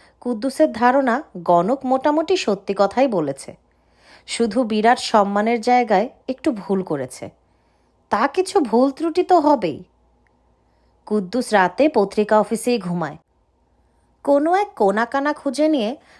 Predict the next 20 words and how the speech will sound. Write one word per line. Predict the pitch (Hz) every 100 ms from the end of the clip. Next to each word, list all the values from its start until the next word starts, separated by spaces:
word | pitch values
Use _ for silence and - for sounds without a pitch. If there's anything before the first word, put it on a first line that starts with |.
| -
মাদুর | 185 185 185 240
পেতে | 240 220 220 320
শুয়ে | - 208
পড়ে। | 175 131 - _ _ _ _ _ _ _ _
চাদর | - 196 175 196 214
দিয়ে | 190 190 220
সারা | 269 214 180 190
শরীর | 226 220 208 247
ঢেকে | 220 214 214
ফেললে | 254 302 262 214 - - - -
মশার | 196 190 226 226
হাত | 240 233
থেকে | - 269 349
মুক্তি। | 233 170 - - - _ _ _ _ _ _ _ _ -
মেস | 190 208 220 -
করে | 240 240
থাকতে | 240 220 214 240
হচ্ছে | 226 226 -
না | 240 247
বলে | 269 214 254